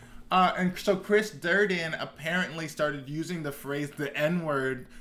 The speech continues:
to make that word that, you know, white people aren't supposed to say. But prior to that, we're kind of saying flippantly when quoted,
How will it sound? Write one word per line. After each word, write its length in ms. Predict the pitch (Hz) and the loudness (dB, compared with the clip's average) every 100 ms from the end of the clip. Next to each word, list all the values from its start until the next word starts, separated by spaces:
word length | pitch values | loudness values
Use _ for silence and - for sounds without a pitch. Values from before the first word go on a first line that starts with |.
| - - | -16 -4
to 240 | 165 160 | -2 -2
make 280 | 151 180 185 | 0 0 0
that 260 | 175 175 160 | 2 2 2
word 240 | 160 156 147 | 0 0 -2
that, 160 | 143 | -4
you 80 | 226 | 0
know, 120 | 247 | 2
white 180 | 156 170 | 2 0
people 180 | 170 165 | -2 -2
aren't 220 | 151 165 | -2 -2
supposed 240 | - 147 - | -4 -8 -8
to 60 | |
say. 200 | 131 165 | -6 -4
But 300 | 156 135 - | -2 -6 -10
prior 420 | - 175 240 302 220 | 0 6 8 8 4
to 80 | 160 | 2
that, 460 | 139 143 135 - - - - | 2 2 2 -2 -16 -18 -4
we're 180 | 151 156 | -2 2
kind 200 | 208 170 | 2 2
of 80 | |
saying 320 | - 180 170 147 | 0 0 0 -4
flippantly 960 | - - 185 202 233 135 139 135 139 - - - | -6 0 2 4 0 0 -6 -6 -8 -12 -20 -12
when 280 | 160 160 151 | -2 -2 -2
quoted, 600 | - - 170 202 185 69 | -6 0 4 4 2 -6